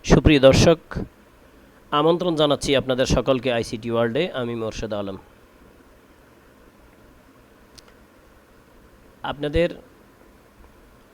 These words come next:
জন্য নিবেদিত আজকের এই ভিডিও সম্মানিত স্যারদের জন্য, বিশেষ করে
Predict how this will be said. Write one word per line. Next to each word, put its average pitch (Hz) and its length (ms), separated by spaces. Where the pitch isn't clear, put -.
জন্য 165 220
নিবেদিত 156 380
আজকের 143 380
এই 131 220
ভিডিও 127 540
সম্মানিত 135 460
স্যারদের 123 460
জন্য, 123 220
বিশেষ 120 300
করে 160 420